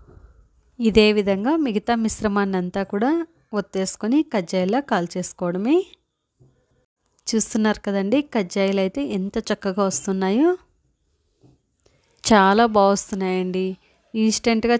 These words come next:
చేసేసుకోవచ్చు అనమాట. మనం ఎటువంటి పాకం పట్టాల్సిన అవసరము లేదు, తడి బియ్యం పిండి అవసరం లేదు, only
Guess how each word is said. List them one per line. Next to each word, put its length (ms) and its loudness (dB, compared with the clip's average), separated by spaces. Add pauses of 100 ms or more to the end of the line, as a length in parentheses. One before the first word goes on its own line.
చేసేసుకోవచ్చు 640 -4
అనమాట. 340 -6 (300)
మనం 180 0 (220)
ఎటువంటి 460 0 (160)
పాకం 380 -2
పట్టాల్సిన 540 -2
అవసరము 420 -2
లేదు, 220 2 (580)
తడి 300 4
బియ్యం 280 4
పిండి 300 -2 (100)
అవసరం 320 -4 (100)
లేదు, 240 -4 (920)
only 420 4